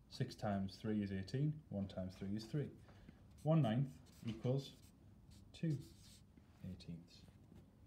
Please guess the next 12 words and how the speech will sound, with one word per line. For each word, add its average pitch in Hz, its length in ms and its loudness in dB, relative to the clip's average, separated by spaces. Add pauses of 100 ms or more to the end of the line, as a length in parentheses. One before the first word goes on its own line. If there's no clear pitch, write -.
(1040)
So 92 80 -6
we 92 60 -4
can 101 160 -6
see 127 220 6
that 104 180 2 (140)
one 131 200 4
sixth - 380 -2 (320)
is 107 120 -4
greater 92 440 -4
than 92 80 -4 (100)
one 87 160 -6
ninth. 87 140 -6